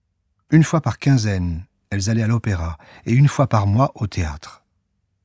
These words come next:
Elles ne trouvaient guère le temps de lire, mais venaient parfois dans ma chambre, regardaient mes livres avec envie, en tiraient un ou deux du rayon, les époussetaient et les remettaient en place.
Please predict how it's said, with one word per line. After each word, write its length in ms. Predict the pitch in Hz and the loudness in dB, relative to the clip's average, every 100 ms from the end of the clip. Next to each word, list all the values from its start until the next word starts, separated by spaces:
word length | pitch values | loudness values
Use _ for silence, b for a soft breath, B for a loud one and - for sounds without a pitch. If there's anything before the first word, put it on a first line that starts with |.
| _ _ _ _ _ _ _ - | _ _ _ _ _ _ _ 2
Elles 120 | 123 | 4
ne 60 | |
trouvaient 240 | 131 139 131 | 4 2 2
guère 160 | 139 | 2
le 100 | 123 | 0
temps 160 | 110 113 | 0 -2
de 140 | 92 | -2
lire, 320 | 92 92 85 - _ _ _ _ | -2 -4 -4 -8 _ _ _ _
mais 100 | 104 | -4
venaient 220 | 104 117 | 2 2
parfois 300 | 117 107 - | 2 -2 -2
dans 80 | 104 | 0
ma 100 | 95 | 0
chambre, 520 | 90 95 85 78 76 _ - | -2 -2 -4 -4 -10 _ -6
regardaient 440 | 110 110 107 107 | -2 0 2 0
mes 100 | 98 | 0
livres 240 | 107 95 | -2 -2
avec 220 | 87 90 104 | -4 -2 -2
envie, 380 | 95 85 92 - _ _ _ _ _ | -2 -2 -8 -12 _ _ _ _ _
en 120 | 104 107 | -4 -4
tiraient 340 | - 104 104 | -2 0 0
un 120 | 104 | 0
ou 120 | 107 | 0
deux 200 | 101 120 | 0 -2
du 100 | 110 | -2
rayon, 420 | 92 98 98 135 151 _ _ _ _ _ _ | -2 -2 0 0 -2 _ _ _ _ _ _
les 180 | 101 98 | -2 0
époussetaient 540 | 107 110 - - 120 127 | 0 -2 -2 -2 -4 -4
et 120 | 90 | -4
les 80 | 87 | -2
remettaient 300 | 90 85 87 | -4 -4 -4
en 100 | 87 | -6
place. 460 | 76 76 - - | -8 -10 -10 -12